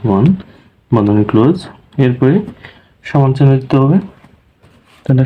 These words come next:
সমান চিহ্ন কীভাবে দেব? আলফা চাপে এটা সমান চিহ্ন হয়ে গেল টু এক্স মাইনাস ওয়ান। তাহলে এখানে বন্ধনী দেব, আহ, টু এক্স মাইনাস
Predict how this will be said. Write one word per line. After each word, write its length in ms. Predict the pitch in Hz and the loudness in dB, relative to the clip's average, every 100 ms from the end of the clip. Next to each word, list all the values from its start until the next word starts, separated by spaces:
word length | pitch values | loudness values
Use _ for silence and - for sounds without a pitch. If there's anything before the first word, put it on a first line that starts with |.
| - | 0
সমান 220 | 139 131 131 | 0 2 2
চিহ্ন 140 | 131 127 | 0 2
কীভাবে 240 | 135 127 123 | 2 2 2
দেব? 120 | 120 147 240 - - _ _ _ _ _ _ _ _ _ _ _ _ _ - 131 | 2 0 -2 -6 -20 _ _ _ _ _ _ _ _ _ _ _ _ _ -2 0
আলফা 260 | 135 139 143 | 0 0 -2
চাপে 280 | 143 143 165 208 - - 104 | 0 0 0 0 -4 -6 -4
এটা 180 | - 98 - _ _ - | -4 -8 -12 _ _ -2
সমান 200 | 127 110 | 0 0
চিহ্ন 140 | 123 117 | 2 2
হয়ে 120 | 117 110 | 2 2
গেল 100 | 143 190 - - - _ | 2 0 -6 -20 -20 _
টু 60 | - 135 | -2 -2
এক্স 120 | 131 117 | 0 0
মাইনাস 200 | 107 - | 0 0
ওয়ান। 120 | 90 92 - _ _ _ _ _ _ _ _ _ _ _ _ | -6 -6 -16 _ _ _ _ _ _ _ _ _ _ _ _
তাহলে 240 | 113 104 110 107 | -4 0 0 2
এখানে 240 | 110 127 190 185 - _ - | 2 2 0 -2 -16 _ -2
বন্ধনী 320 | 113 110 113 113 | 0 0 -2 0
দেব, 120 | 113 156 214 - _ _ _ _ _ _ _ _ _ _ _ _ - | 2 2 0 -8 _ _ _ _ _ _ _ _ _ _ _ _ -2
আহ, 280 | 107 104 107 85 - - | 0 2 0 -2 -4 2
টু 120 | 120 120 190 - - _ _ _ _ _ _ _ _ _ _ _ _ _ _ - 110 117 | 4 4 2 -2 -16 _ _ _ _ _ _ _ _ _ _ _ _ _ _ -2 0 0
এক্স 200 | 156 - - - _ _ 107 | -2 -6 -20 -20 _ _ 0
মাইনাস 400 | 104 104 139 | 2 2 0